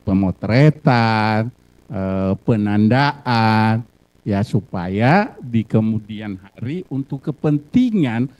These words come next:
eh, penguatan pembuktian, maka itu wajib dilakukan sesuai dengan S O P penanganan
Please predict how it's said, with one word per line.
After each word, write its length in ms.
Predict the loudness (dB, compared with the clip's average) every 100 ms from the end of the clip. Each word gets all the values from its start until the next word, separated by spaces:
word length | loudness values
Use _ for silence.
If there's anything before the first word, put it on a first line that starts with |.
| _ _ _
eh, 760 | -2 -2 -2 -4 -4 -6 -10 -14 -4
penguatan 760 | 2 4 6 6 4 0 -4 -4
pembuktian, 1120 | -2 -2 -2 -6 -10 -14 -12 -10 -6 -4 -6 -10 _ _ _ _ _ _ _ -8 0
maka 600 | 0 2 4 4 2 -10 _ -2
itu 520 | -2 6 8 8 4 0
wajib 680 | 4 6 4 2 4 4 2 -8
dilakukan 1000 | -2 4 4 4 -2 -4 -4 0 2 2 0 _ _ _ -4
sesuai 560 | -2 2 2 4 4
dengan 440 | 4 2 0 -2 -4 -8 _ -10
S 280 | -8 -6 -2
O 120 | -2
P 400 | 2 2 2 -2 -10 _ _
penanganan 800 | 0 2 2 0 2 2 2